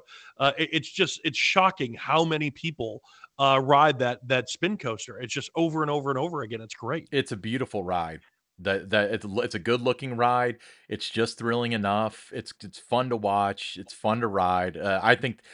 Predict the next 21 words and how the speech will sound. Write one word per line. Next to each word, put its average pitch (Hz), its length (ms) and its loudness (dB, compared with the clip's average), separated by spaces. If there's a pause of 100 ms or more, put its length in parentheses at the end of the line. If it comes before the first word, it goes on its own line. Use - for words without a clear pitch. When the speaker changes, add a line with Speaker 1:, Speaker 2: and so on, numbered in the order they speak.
(140)
Speaker 2:
I 165 80 8
think 202 160 0
they've 117 200 2
really 104 360 0
got, 92 240 0
like, 90 160 -4
a 90 80 -6
home 92 200 -6
run 90 180 -2
on 85 80 -6
their 82 120 -8
hands. 82 360 -10
I 104 100 -4
think 113 140 -4
that's 104 160 -2
such 101 180 -6
a 95 40 -12
cool 92 220 -8
ride, 82 320 -10 (240)
you 92 120 -10
know? 90 240 -8